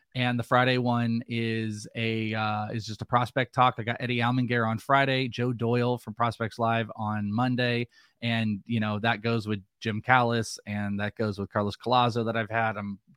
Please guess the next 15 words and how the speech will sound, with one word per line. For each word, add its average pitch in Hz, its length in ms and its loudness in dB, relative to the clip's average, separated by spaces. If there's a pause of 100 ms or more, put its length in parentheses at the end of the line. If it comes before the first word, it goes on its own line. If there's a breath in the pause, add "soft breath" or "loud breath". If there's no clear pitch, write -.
gonna, 107 160 0
you 104 140 -4
know, 104 60 -2
you 110 140 0
guys 113 220 4
are 107 40 0
gonna 110 140 2
be 110 120 2
on 110 120 2
the 110 60 2
coming 110 300 0
episodes 101 480 -2
as 92 100 -14
we 101 80 -6
prepare. 117 520 0